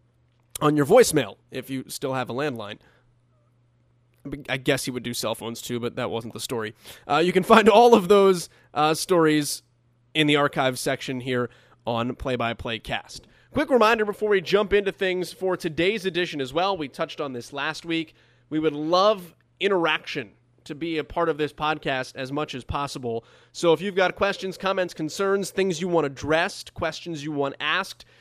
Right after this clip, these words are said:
guests you would like to see on the show, if you'd like to be on the show, <laughs> we can be open to that.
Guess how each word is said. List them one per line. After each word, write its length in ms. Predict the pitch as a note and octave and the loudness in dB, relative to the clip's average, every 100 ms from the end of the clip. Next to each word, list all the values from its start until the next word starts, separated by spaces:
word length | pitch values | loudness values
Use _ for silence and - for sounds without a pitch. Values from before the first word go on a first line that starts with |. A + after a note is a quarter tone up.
| _ _ - | _ _ -4
guests 500 | D#3 F3 - - D#3+ | -4 -4 -8 -12 -8
you 60 | |
would 80 | E3 | -6
like 300 | D#3 D#3+ - | -2 -2 -2
to 100 | D3 | -10
see 300 | C3 F3+ F#3 | -10 -4 0
on 100 | E3 | 2
the 80 | D3 | 0
show, 540 | - F3 F3 F#3+ G#3+ - _ _ _ _ _ _ _ | -2 0 4 4 2 -2 _ _ _ _ _ _ _
if 220 | G#2+ - | -14 -10
you'd 180 | D3 C#3 | -12 -4
like 300 | C#3+ G3 - | 0 0 0
to 100 | G3+ | -4
be 200 | E3+ G#3 | 0 2
on 120 | G3+ | 2
the 80 | G3+ | 0
show, 480 | - G3+ F#3+ B3+ A#3 G3 F3+ - | 2 4 8 8 6 2 -6 -8
<laughs> 200 | G#3+ - | -18 -10
we 60 | F3 | -10
can 220 | - G#3+ | -8 -4
be 160 | E3+ F#3+ | 2 4
open 240 | F3+ F3+ | 4 0
to 60 | E3 | 0
that. 320 | D#3+ E3+ - | 2 2 0